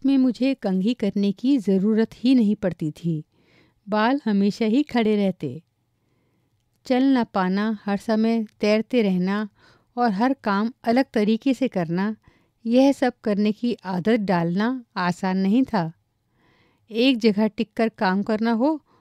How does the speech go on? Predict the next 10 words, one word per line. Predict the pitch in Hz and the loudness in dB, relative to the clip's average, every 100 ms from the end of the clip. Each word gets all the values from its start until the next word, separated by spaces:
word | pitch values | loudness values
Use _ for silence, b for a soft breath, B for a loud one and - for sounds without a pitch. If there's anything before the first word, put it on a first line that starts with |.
| _ | _
तो | - | -8
अपने | 202 214 - 240 220 | -6 -6 -2 0 0
आप | 190 214 | 0 -2
को | - 226 277 - _ - | -2 -2 -2 -4 _ -8
बेल्ट | 190 214 220 | 0 2 2
से | - - 208 | 0 0 0
बांधो। | 180 175 165 156 139 _ _ _ _ _ _ _ _ | 2 0 0 -4 -6 _ _ _ _ _ _ _ _
कागज़ | 214 190 190 214 208 | 0 2 4 0 -2
को | - 208 | -2 -2
भी | 190 220 294 | 0 0 -2